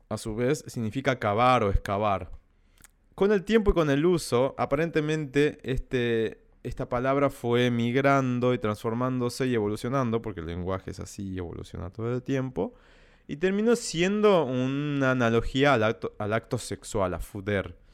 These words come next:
Fu-, foder se dice en, también en portugués, creo, ¿no? ¿Coger? ¿Puede ser? Sí, creo que sí. La cuestión es que,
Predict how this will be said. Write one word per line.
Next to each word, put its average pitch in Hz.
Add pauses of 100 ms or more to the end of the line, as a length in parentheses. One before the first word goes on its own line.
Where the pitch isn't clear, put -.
(340)
Fu-, 104
foder 110
se -
dice 95
en, 95
también 101
en 95
portugués, 98
creo, 98
¿no? 127
¿Coger? - (200)
¿Puede 101
ser? -
Sí, 110
creo 110
que 95
sí. - (560)
La 123
cuestión 160
es 190
que, 170